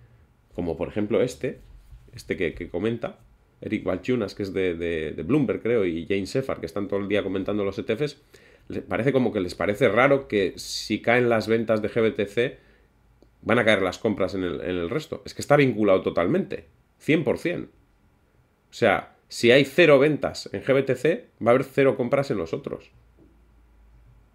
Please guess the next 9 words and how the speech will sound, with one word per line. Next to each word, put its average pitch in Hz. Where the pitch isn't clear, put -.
Va 73
a -
haber, 113
bueno, 85
cero. -
Igual 82
veinte 107
millones, 98
treinta, 120